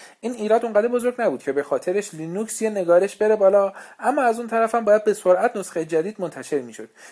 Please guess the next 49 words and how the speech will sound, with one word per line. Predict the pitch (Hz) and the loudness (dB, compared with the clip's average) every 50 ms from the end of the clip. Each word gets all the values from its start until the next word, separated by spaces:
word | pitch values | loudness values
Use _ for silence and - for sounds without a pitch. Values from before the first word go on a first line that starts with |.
| - - | -16 -10
اینجوری | 180 180 160 180 185 208 220 | -10 -8 -6 -6 -6 -8 -8
شد | - 262 247 - | -6 -8 -8 -6
که | - 233 | -6 -4
نسخه | 202 175 156 - - - 190 196 196 170 | -4 -4 -6 -6 -8 -6 -4 0 0 -2
دو | 156 - - 185 196 226 | -2 0 0 2 2 2
نقطه | 247 233 180 - - - | 0 -8 -12 -10 -10 -10
شش | - - - 185 185 175 - - | -10 -10 -12 -12 -14 -12 -8 -8
نقطه | 180 170 - - 180 | -8 -8 -6 -8 -4
یازده | 165 151 151 151 151 165 185 196 | -2 -2 -2 -2 -2 -4 -6 -6
نقطه | 208 220 220 214 _ - - 220 | -6 -10 -12 -12 _ -10 -8 -8
یک | 208 202 202 196 175 151 - - | -8 -8 -6 -6 -8 -6 -4 -6
یه | 175 | -6
دونه | 170 185 185 180 | -4 -4 -8 -6
یک | 185 175 170 165 | -6 -4 -4 -4
اضافه | 147 147 151 143 - 156 | -4 -4 -4 -6 -6 -6
داشت | 151 202 226 - - | -2 -2 -2 -2 -2
منتشر | 208 156 143 - 127 120 123 120 110 | -8 -8 -6 -6 -8 -8 -8 -16 -20
شد. | - - 120 - _ _ - - - - - - | -16 -18 -18 -18 _ _ -20 -20 -20 -20 -8 2
از | - 185 180 | 2 4 4
اون | 208 208 | 4 0
به | 202 202 | 0 2
بعد | 220 262 269 269 | 4 2 2 2
دیگه | 226 196 208 220 | -2 -2 -2 0
در | 208 220 214 214 | 4 4 4 4
جعبه | 202 175 165 160 156 170 165 | 4 2 2 2 2 0 -2
پاندورا | 160 - 147 135 139 151 175 190 | -4 -4 -8 -2 0 2 2 4
باز | 190 175 147 147 - - 131 120 - | 4 2 0 0 -4 -18 -20 -20 -18
شده | - - 120 123 127 | -10 -8 -6 -6 -6
بود | 120 123 127 - | -6 -6 -2 0
و | 160 | 2
هر | 156 180 208 208 | 4 6 4 4
وقت | 190 156 - 196 | 4 2 -2 0
یه | 202 180 | -2 -2
اصلاح | 156 - - 147 143 143 | -2 -2 -2 0 0 0
فوری | 143 - 147 143 151 151 | 0 -2 -4 -2 -2 -2
امنیتی | 143 143 147 147 139 - - 151 | -2 -2 -4 -6 -8 -6 -4 -2
لازم | 147 147 139 160 156 | -2 -2 -2 -4 -8
بود | 156 180 233 269 - - - - - _ | -6 -6 -8 -8 -8 -12 -20 -20 -14 _
که | - 185 165 | 0 2 2
البته | 170 170 165 165 - 226 | 2 2 2 0 -2 -2
خیلی | - - 151 143 143 165 | -4 -2 -2 -2 -2 -2
هم | 151 156 | -4 -4
اتفاق | 156 147 - 156 - 170 165 156 160 | -6 -6 -6 -4 0 0 -2 0 -2
نیفتاد، | 160 170 170 165 - 247 262 247 214 | -6 -6 -6 -2 0 0 2 4 2
از | 175 165 | 2 2
عدد | 160 160 156 156 156 | 0 -4 -2 -4 -6
چهارم | 147 - - 151 143 143 147 127 | -6 0 2 2 4 4 2 -2
استفاده | 113 - 120 110 - 113 113 113 | -4 -10 -10 -10 -10 -10 -12 -12
می‌شد. | 110 107 - - 139 | -16 -16 -20 -20 -20